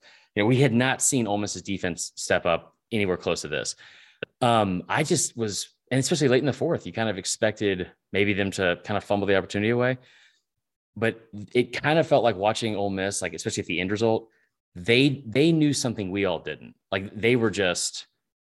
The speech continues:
they were very confident. They, they knew, like, you know, like, what they were in control of, and they had, they had a good game plan. They had practiced well, like, all that kind of stuff. And they went out and executed. And it was, it, like, when that kind of stuff happens, like, you can see how confident this team is. Um, eh,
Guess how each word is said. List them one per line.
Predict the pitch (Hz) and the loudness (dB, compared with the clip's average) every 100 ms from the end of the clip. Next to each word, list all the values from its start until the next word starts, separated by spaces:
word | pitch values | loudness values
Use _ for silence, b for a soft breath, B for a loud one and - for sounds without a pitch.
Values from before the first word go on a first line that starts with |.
| _ - | _ -2
they | 110 | 0
were | 101 | 2
very | 87 120 131 | 2 2 2
confident. | 120 107 104 98 - _ - | 0 -2 -2 -4 -6 _ -4
They, | 95 107 | -2 0
they | 110 110 | 2 2
knew, | 107 117 147 147 135 | 4 6 6 6 4
like, | 120 101 - | 2 -2 -4
you | - 98 | -6 -4
know, | 90 92 - - | -2 -4 -8 -10
like, | 92 - | -8 -2
what | 110 | 0
they | 117 | 2
were | 107 | 2
in | 107 | 0
control | 95 - 101 104 | -4 -2 2 2
of, | 90 | 0
and | |
they | 85 | -2
had, | 90 80 | -4 -4
they | 87 | -6
had | 82 | -6
a | |
good | 80 110 113 | -2 -2 0
game | 107 101 | -2 -2
plan. | 104 90 | -2 -2
They | 78 | -4
had | - | -2
practiced | 101 98 101 107 | -2 -2 -4 -2
well, | 98 | 0
like, | 90 | 0
all | 101 110 | 0 0
that | |
kind | 107 | 0
of | 98 | -2
stuff. | 107 - B B B B B _ - | -4 -4 B B B B B _ -4
And | 107 | 2
they | 135 | 6
went | 147 | 6
out | 135 | 4
and | 117 | 2
executed. | 139 120 110 101 98 107 | -2 -4 -2 -2 -2 -2
And | 117 | 0
it | |
was, | 135 - | 0 -2
it, | 160 151 | -2 -2
like, | - | 0
when | 131 127 | 2 2
that | 127 160 | 2 -2
kind | 160 143 | -4 -6
of | |
stuff | 127 101 | -4 0
happens, | 104 113 127 | 0 0 -2
like, | 98 | -4
you | 98 | -4
can | 104 | -4
see | - | -2
how | 98 | -2
confident | - - 85 85 110 | -4 -4 -4 -2 -4
this | 120 - | -4 -2
team | 131 | 0
is. | 135 139 139 _ _ _ _ - | 0 -2 -6 _ _ _ _ 2
Um, | 101 95 90 87 - _ _ _ _ _ _ _ _ _ - | 2 4 0 -4 -6 _ _ _ _ _ _ _ _ _ -4
eh, | 196 | -2